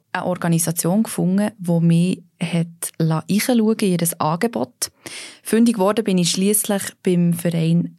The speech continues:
M F M, wo wir jetzt schon mehr davon gehört haben. Das heisst so viel wie Mädchen, Frauen, meine Tage. Der Verein bietet seit fast zwanzig Jahren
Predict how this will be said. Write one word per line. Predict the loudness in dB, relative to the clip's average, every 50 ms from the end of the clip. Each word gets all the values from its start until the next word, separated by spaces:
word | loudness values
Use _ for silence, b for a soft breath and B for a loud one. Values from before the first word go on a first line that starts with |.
| _ -4
M | -2 0 2 2
F | 0 0 -2 -2
M, | -2 0 0 0 0 0 0 0
wo | 0 2
wir | 2 2 0
jetzt | 0 -2 -2 -4 -4
schon | -2 -2 -2 -2 -2 0
mehr | 0 2 0 0
davon | -2 -4 -6 -8 -8 -6
gehört | -4 -4 -4 -4 -4 -8 -14 -18 _ _ -8
haben. | -4 -2 -2 -2 -4 -8 B B B B B B B B B B B B B B _
Das | 0 0 0 -2 -4 -4 -2
heisst | 0 2 2 2 0 0 -2
so | -2 0
viel | 0 2 2 2 2 2
wie | 0 0 0 -2 0
Mädchen, | 2 2 2 2 2 -2 -4 -2 -2 -2 -2
Frauen, | 0 -2 -2 0 0 2 2 2 0 -2 -2 0
meine | 0 2 2 2 2 0 0 -4
Tage. | -6 -6 -2 -2 -2 -2 -2 -6 -6 -8 B B B B B B B B B B B B _
Der | -2 -2 0
Verein | 0 0 0 0 0 0 0 0
bietet | 0 0 -2 -2 -2 -4 -6 -8 -8 -8 -12 -12 -10 _
seit | -4 0 0 0 -2 -2
fast | -2 -2 -2 -2 -4 -4 -2
zwanzig | -2 0 0 0 0 -2 -2 -2 -2
Jahren | -2 0 0 0 -2 -2 -6